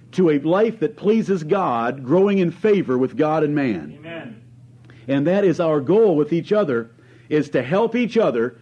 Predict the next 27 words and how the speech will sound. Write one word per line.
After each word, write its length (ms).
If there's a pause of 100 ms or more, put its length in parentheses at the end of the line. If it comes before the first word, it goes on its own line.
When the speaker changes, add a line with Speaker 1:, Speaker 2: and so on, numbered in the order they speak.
(120)
Speaker 1:
fulfill 560
your 220
purpose 480
for 180
living, 400 (640)
to 100
grow 400
in 160
favor 420
with 240
God 360
and 100
man, 540
like 240
the 80
Lord 240
Jesus 320
Christ 360
did. 320 (540)
But 160
we 140
need 240
each 220
other 200
to 140
do 220
that. 340